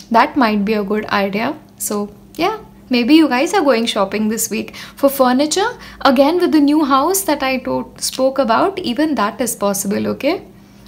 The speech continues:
I never ever thought I'll get ikea in one of our readings here. <laughs> S A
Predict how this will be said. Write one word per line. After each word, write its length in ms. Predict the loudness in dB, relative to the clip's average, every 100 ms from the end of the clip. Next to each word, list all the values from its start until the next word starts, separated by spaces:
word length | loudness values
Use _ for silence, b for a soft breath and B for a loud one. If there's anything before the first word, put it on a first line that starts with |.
| -6
I 100 | 0
never 460 | 0 2 0 0 0 -2
ever 240 | -4 -6 -6
thought 320 | -4 -6 -2
I'll 180 | -4 -2 -6
get 200 | -8 -10 B B 2
ikea 600 | 2 2 -2 0 0 0
in 340 | 0 0 0
one 200 | -2 -2
of 200 | -4 -6 -10 -12
our 180 | -4 -2
readings 480 | -2 -4 -2 -2 -2
here. 220 | -4 -8 -14 -18 -2
<laughs> 320 | 0 0 -2 -10 -20 -20 B B B B -8
S 400 | -6 -4 -6 -8 -8
A 460 | -6 -4 -6 -8